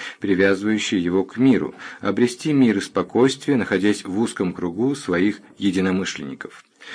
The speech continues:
Такой человек стал более личностен и индивидуалистичен, но менее личностью, ибо от него теперь в общественной жизни мало что зависело, хотя и при демократии социальная значимость простого человека иллюзорна.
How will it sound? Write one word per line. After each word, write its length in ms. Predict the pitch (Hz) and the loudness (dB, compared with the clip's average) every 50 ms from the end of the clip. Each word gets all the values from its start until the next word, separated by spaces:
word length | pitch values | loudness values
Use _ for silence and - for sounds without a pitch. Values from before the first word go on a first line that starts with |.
| - - - - - _ | -12 -12 -14 -14 -16 _
Такой 340 | - 156 151 151 - 220 214 | 0 0 2 4 2 2 2
человек 440 | 214 - - 160 151 147 165 170 - | 2 2 2 4 4 4 4 2 -2
стал 300 | - - - 147 139 135 | -2 0 2 2 4 2
более 460 | 127 120 131 135 131 127 127 120 - - | 4 4 6 6 6 6 6 4 4 2
личностен 840 | 107 113 123 120 113 - - - 127 131 131 - - - 135 135 135 135 | 2 2 2 2 0 -2 -4 -2 -2 -2 -2 -4 -6 -4 -2 -2 -2 -2
и 80 | - 110 | 0 2
индивидуалистичен, 1160 | 117 117 107 98 101 98 95 95 98 92 92 90 - - - - 90 87 - - 147 151 - - | 2 4 2 2 0 -2 0 2 2 2 2 -2 -4 -6 -6 -6 -6 -4 -4 -6 -6 -6 -8 -4
но 240 | 107 110 113 120 120 | -2 2 4 4 4
менее 480 | 127 135 147 156 151 151 147 147 147 - | 4 4 2 0 0 -2 -2 -2 -2 -2
личностью, 1000 | 110 110 120 131 131 - - - - 147 131 - - - - - - 113 117 - - - - - - - - | 0 2 2 2 2 0 -2 -4 -4 -6 -6 -8 -10 -12 -10 -10 -10 -10 -10 -12 -14 -14 -14 -14 -12 -6 -2
ибо 300 | 107 104 95 101 98 92 | -2 0 2 4 2 2
от 280 | - 95 98 92 - | 2 0 -2 -2 0
него 320 | 107 107 113 117 139 170 175 | 0 2 2 2 2 2 0
теперь 320 | 175 - 175 165 170 165 156 | 0 -2 -2 2 2 4 4
в 60 | 147 | 4
общественной 580 | 151 151 - - 151 147 - - 139 139 139 131 | 4 4 2 0 0 0 0 0 2 2 2 4
жизни 340 | 131 139 135 127 135 139 | 4 4 4 4 4 4
мало 320 | 131 120 104 101 101 104 110 | 4 6 4 4 4 2 0
что 220 | 107 - - 135 | -2 -2 -2 0
зависело, 600 | 131 147 165 170 160 120 95 - - 92 87 82 | 0 2 2 2 4 2 2 0 -2 -2 0 0
хотя 380 | - - 95 92 - 104 98 95 | 0 0 0 0 2 2 2 2
и 40 | 92 | 2
при 220 | 90 92 95 90 | 0 0 -2 -2
демократии 640 | - 90 98 104 107 - 147 156 160 156 156 - 156 | 0 -2 -2 -2 -2 0 2 4 4 4 2 0 -2
социальная 680 | 143 - 98 90 - - 95 90 90 90 92 92 92 | 0 -2 -4 -4 -2 0 0 2 2 2 0 0 -2
значимость 500 | 92 107 131 143 147 143 - 143 139 131 | -2 -2 -2 0 -2 -2 -2 -4 -6 -4
простого 460 | - 131 127 120 - - 135 131 127 123 | -2 0 -2 -2 0 0 0 0 0 0
человека 560 | - 127 123 120 120 120 117 - 123 117 113 - - - - _ | 0 0 2 2 2 2 0 0 -2 -2 -2 -4 -12 -20 -12 _
иллюзорна. 800 | - 135 113 90 80 73 76 76 - - - - 64 60 - | 0 0 2 2 0 -2 -6 -6 -6 -6 -8 -8 -10 -12 -12